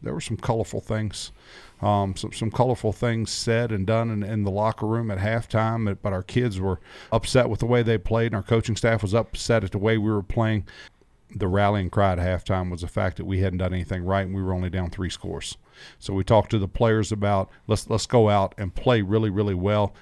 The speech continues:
and let, let's be process-based, and let's win the opening kickoff, and then let's win the first drive, the second drive, the third drive. Let's win all twenty drives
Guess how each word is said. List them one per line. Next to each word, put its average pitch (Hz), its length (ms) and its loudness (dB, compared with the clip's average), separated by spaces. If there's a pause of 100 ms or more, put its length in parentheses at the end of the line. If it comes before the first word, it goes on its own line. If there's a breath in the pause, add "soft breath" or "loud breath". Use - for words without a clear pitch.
(100)
and 98 180 -2
let, 101 160 -4
let's 104 140 -2
be 107 160 0
process-based, 104 1040 2
and 98 120 -2
let's 98 200 -4
win 107 220 2
the 98 80 4
opening 98 320 0
kickoff, 110 560 2
and 104 120 0
then 104 140 0
let's 101 180 -4
win 104 160 -2
the 87 80 -4
first 110 320 2
drive, 104 320 2
the 92 80 -6
second 110 320 0
drive, 104 300 0
the 98 80 -4
third 110 320 0
drive. 104 320 -2
Let's 104 180 -6
win 117 220 0
all 104 160 0
twenty 113 320 0
drives 104 500 0